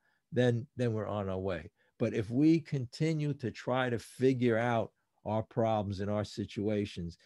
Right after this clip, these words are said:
if we try to figure out why we're in fear, why we're selfish, why we have this pride, jealousy, if we try to figure out how to get over that, we can't. But when we get centered and we have that,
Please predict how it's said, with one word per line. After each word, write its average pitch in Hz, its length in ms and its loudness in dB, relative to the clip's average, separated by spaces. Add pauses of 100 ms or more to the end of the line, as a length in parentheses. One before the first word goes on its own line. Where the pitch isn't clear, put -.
if - 140 -4
we 147 100 8
try 147 300 2
to 139 60 2
figure 135 420 0
out 120 180 4
why 135 320 4
we're 131 200 6
in 123 180 -4
fear, 117 300 2
why 117 280 6
we're 131 200 2
selfish, 113 580 -2 (340)
why 135 280 6
we 131 160 4
have 123 200 2
this 117 160 -2
pride, 113 460 0
jealousy, 104 600 0 (260)
if 135 140 0
we 156 100 10
try 160 240 4
to 147 80 6
figure 135 380 4
out 127 180 6
how 135 220 2
to 131 80 4
get 120 180 4
over 131 240 4
that, 101 300 2 (120)
we 110 80 0
can't. 123 320 -4
But 95 120 -4
when 110 120 -2
we 175 140 4
get 185 240 2
centered - 600 -4 (460)
and 104 120 -4
we 135 200 2
have 139 220 0
that, 123 140 -2